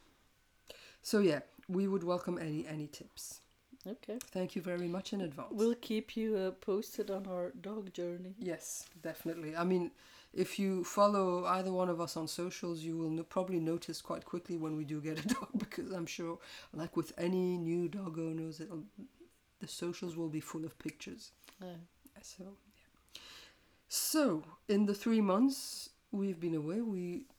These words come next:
Speaker 1: watched a lot of television, but I
Speaker 2: I
Speaker 1: think we're
Speaker 2: can't
Speaker 1: just
Speaker 2: even,
Speaker 1: gonna
Speaker 2: I
Speaker 1: talk,
Speaker 2: can't even remember
Speaker 1: let's just talk
Speaker 2: all
Speaker 1: about
Speaker 2: the
Speaker 1: the
Speaker 2: things we
Speaker 1: show
Speaker 2: watched.
Speaker 1: we are currently wa-, watching and enjoying a lot, which I had already watched the first four seasons of, but you had turned your nose up at it.
Speaker 2: Well, I will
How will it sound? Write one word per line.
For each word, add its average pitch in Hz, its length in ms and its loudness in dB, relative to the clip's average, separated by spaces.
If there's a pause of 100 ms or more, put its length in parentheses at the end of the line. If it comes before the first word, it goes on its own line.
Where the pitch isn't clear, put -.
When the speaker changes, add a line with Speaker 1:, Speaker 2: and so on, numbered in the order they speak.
(240)
Speaker 1:
watched 180 320 -6
a 185 40 0
lot 165 180 0
of 160 100 -4
television, 180 540 2
but 185 80 2
I 180 40 2
Speaker 2:
I 185 40 0
Speaker 1:
think 208 160 -2
we're - 80 6
Speaker 2:
can't 262 140 12
Speaker 1:
just 240 80 10
Speaker 2:
even, 240 160 8
Speaker 1:
gonna 240 100 4
Speaker 2:
I - 40 -6
Speaker 1:
talk, 233 160 4
Speaker 2:
can't 226 140 8
even 208 260 0
remember 180 420 0
Speaker 1:
let's 208 160 6
just 226 200 2
talk 208 120 4
Speaker 2:
all 208 180 6
Speaker 1:
about 196 180 6
Speaker 2:
the 185 60 2
Speaker 1:
the 208 60 6
Speaker 2:
things 240 160 4
we 202 60 0
Speaker 1:
show 190 160 4
Speaker 2:
watched. 202 520 0
Speaker 1:
we 190 140 0
are 175 60 -2
currently 175 500 -2
wa-, 170 280 -8
watching 175 460 -4
and 185 160 -4
enjoying 170 380 0
a - 20 2
lot, 175 160 2
which 175 200 -2
I 185 160 4
had 196 120 2
already 180 360 2
watched 170 260 -2
the 175 60 -6
first 175 320 -6
four 160 200 -4
seasons 160 440 -4
of, 185 240 -4
but 170 140 -4
you 165 540 0 (260)
had 160 220 -6
turned 170 340 -2
your 160 120 2
nose 160 320 0
up 170 180 -8
at 190 180 -8
it. 208 300 -8
Speaker 2:
Well, 214 360 8
I 214 140 6
will 220 440 6